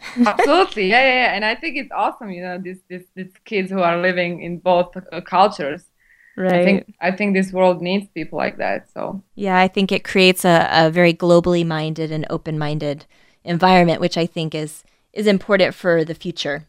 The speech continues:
Speaker 1: of our world. So
Speaker 2: Yep. Yep.
Speaker 1: definitely. So another question that I have, you, maybe you can speak from your personal experience or even the experience,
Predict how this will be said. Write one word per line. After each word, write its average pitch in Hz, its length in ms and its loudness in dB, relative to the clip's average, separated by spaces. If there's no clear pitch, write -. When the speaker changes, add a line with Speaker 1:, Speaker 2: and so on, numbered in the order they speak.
Speaker 1:
of 160 140 -12
our 156 140 -6
world. 151 400 -6
So 156 280 -6
Speaker 2:
Yep. 247 160 2
Yep. - 120 -18
Speaker 1:
definitely. 156 640 -6
So 220 540 6
another 302 360 6
question 349 360 0
that 214 120 6
I 196 80 6
have, 180 600 0
you, 226 140 2
maybe 196 220 6
you 185 80 2
can 185 120 0
speak 190 240 -2
from 190 160 0
your 170 80 4
personal 196 380 2
experience 185 560 4
or 165 100 6
even 170 420 4
the 190 80 4
experience, 170 640 4